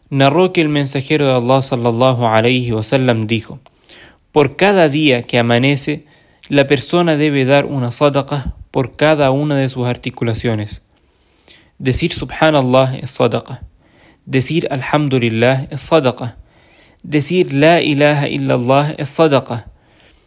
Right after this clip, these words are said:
Decir Allahu Akbar es sadaqa. Recomendar el bien es sadaqa. Y prohibir lo ilícito es sadaqa. Todo esto puede ser igualado rezando dos rak'ah a media mañana, es decir, la oración del duha".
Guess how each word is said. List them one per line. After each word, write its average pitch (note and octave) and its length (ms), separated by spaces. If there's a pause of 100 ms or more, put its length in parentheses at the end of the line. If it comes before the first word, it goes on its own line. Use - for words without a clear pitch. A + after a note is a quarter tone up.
(100)
Decir D#3 380
Allahu D#3 500
Akbar E3 400
es C3+ 100
sadaqa. B2 480 (520)
Recomendar C3+ 560
el C3+ 140
bien C3+ 280
es C3 160
sadaqa. C#3+ 560 (380)
Y D#3 100
prohibir D3 560
lo D3+ 140
ilícito D#3 680 (220)
es - 160
sadaqa. B2+ 480 (1000)
Todo F3+ 300
esto D3+ 320
puede D3 240
ser C3 240
igualado C3 600 (280)
rezando C#3 500
dos C3+ 220
rak'ah C#3+ 580
a A2+ 100
media A#2+ 320
mañana, A2 460 (460)
es B2+ 120
decir, B2+ 340
la A#2+ 140
oración A2+ 380
del G#2+ 180
duha". A#2 360